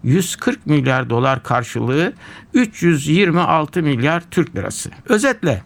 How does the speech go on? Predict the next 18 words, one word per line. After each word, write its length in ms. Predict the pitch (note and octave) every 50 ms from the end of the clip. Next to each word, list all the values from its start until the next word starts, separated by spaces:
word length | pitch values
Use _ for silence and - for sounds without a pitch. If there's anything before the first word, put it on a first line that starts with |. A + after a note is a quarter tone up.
| - - -
halkımızın 720 | - C3+ D#3+ G#3+ A3+ - A#3 A3+ A3 G3+ - E3 A#2+ - - -
finansal 640 | - - D#3+ F3+ F#3+ F#3+ F3+ - G#3+ G#3+ G#3+ G3 D#3
varlığı 360 | D#3 D3+ D3 C3 C#3 B2+ A#2
yıllardır 600 | A2+ A2 C3+ D#3+ D#3+ E3+ G3 G3+ F#3+ - D#3 D#3+
milli 400 | D3+ B2+ C#3+ D#3+ D#3+ F3+ F#3+ F3
gelirin 420 | C#3+ C3 A2+ A2+ G#2+ A2+ A#2 - - A2+
yüzde 360 | A2+ D3 E3 D3+ D#3+ F3 D#3+
altmış 440 | - D3 - - E3 D3+ - - -
yedisinin 580 | C#3+ C#3+ C#3 C3+ C3 - C#3 B2+ A2 G#2 - D#3
üzerine 380 | C#3+ C#3 D3+ C#3+ C#3 C3 G#2+
çıkamadı. 600 | - - - - - D#3+ E3 D3 B2 - - - - - _ _ - - - - - - - - -
Finansal 680 | - - D#3 D#3+ F#3 G3+ G3+ F#3 - G#3+ G#3+ A3 G#3 D#3+
varlık 500 | D3 C#3 B2+ A2+ D3 F#3 F#3+ - - - - - - - -
tasarruflara 800 | - C3 C3 - - D3+ D#3 D3 C#3 - C#3 C#3 D3 F3 F3+ E3
dayanır. 480 | E3+ D#3 C#3+ B2+ G#2 F#2 - - - - - - _ _ - - - - - -
Milli 380 | A#2 B2+ D#3 E3 F3+ G#3+ A3
gelir 380 | F3+ F3+ E3+ D#3+ D#3 D3 A2+ G2+
büyürken 540 | A#2 C3+ E3 F3+ E3 - D3 B2+ G#2+ F#2